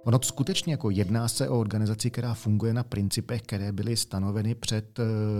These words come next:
vlastně téměř osmdesáti lety. Takže ano, tady je,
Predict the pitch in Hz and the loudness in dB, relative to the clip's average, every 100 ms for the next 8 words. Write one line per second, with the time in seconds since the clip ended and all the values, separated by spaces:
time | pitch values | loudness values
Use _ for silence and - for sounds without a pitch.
0 | 107 104 104 104 101 104 98 95 107 85 | 0 0 0 -2 -2 -4 -6 -8 -10 -12
1 | - 101 87 90 104 107 113 110 - 107 | -10 -8 -6 -4 -4 -2 2 2 2 0
2 | 110 120 165 123 - - - - 95 95 | 0 0 2 0 -2 -10 -12 -2 0 2
3 | 123 - 190 131 - 98 110 107 120 156 | 0 4 4 4 0 2 4 4 4 2